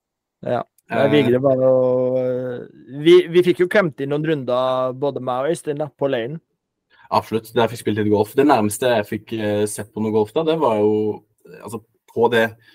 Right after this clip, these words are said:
Speaker 2: området vi arrangerte familieleir, så er det sånn minigolfbane. Og der er det sånn en slags, eh, jeg kan kalle det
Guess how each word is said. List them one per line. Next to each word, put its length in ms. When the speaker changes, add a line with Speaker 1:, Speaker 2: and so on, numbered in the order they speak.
Speaker 2:
området 520
vi 180
arrangerte 500
familieleir, 520
så 220
er 40
det 80
sånn 140
minigolfbane. 600
Og 140
der 180
er 160
det 40
sånn 220
en 100
slags, 360
eh, 640
jeg 100
kan 100
kalle 200
det 40